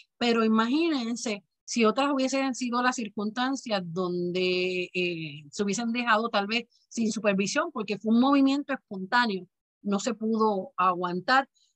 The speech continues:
Eh, hay otras cosas, ¿verdad? Otro tipo de, de accidentes que pueden surgir tal vez con los juguetes, eh, como por ejemplo de estas patinetas ahora que son,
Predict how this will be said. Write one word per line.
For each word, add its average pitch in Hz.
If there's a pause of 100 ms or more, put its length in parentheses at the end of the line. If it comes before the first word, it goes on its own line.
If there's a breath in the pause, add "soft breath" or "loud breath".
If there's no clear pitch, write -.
(180)
Eh, 202
hay 208
otras 240
cosas, 233
¿verdad? 208
Otro 220
tipo 226
de, 220
de 202
accidentes 220
que 202
pueden 196
surgir 202
tal 196
vez 214
con 185
los 190
juguetes, 196 (500)
eh, 175 (180)
como 214
por 196
ejemplo 240
de 214
estas 208
patinetas 226
ahora 208 (300)
que 208
son, 214